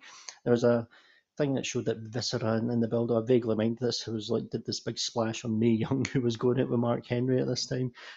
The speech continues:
and of course was pregnant, and they'd eventually give birth to a nice little hand. So <laughs> there you have it. But, um, yeah, this was, this match itself is actually fine.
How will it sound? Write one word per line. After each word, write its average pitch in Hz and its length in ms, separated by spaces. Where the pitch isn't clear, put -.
and 110 220
of 98 100
course 110 240
was 107 140
pregnant, 104 460
and 110 140
they'd 107 160
eventually 107 560
give 113 200
birth 107 240
to 110 120
a - 20
nice 104 260
little - 180
hand. 98 400
So - 360
<laughs> - 300
there 123 160
you 110 120
have 107 200
it. 117 120
But, 131 240
um, 120 360
yeah, 117 300
this - 220
was, 156 180
this - 220
match 104 240
itself 107 340
is - 140
actually 101 360
fine. 117 360